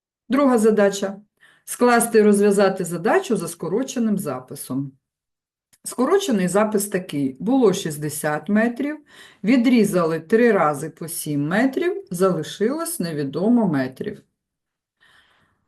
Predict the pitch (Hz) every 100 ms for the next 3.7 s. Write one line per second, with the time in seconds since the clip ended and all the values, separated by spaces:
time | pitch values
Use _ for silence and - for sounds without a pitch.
0 | _ _ - 277 - 208 202 180 214 214
1 | 339 403 233 202 180 185 196 196 185 180
2 | 175 170 139 131 131 131 - - _ 320
3 | 339 220 156 143 139 147 -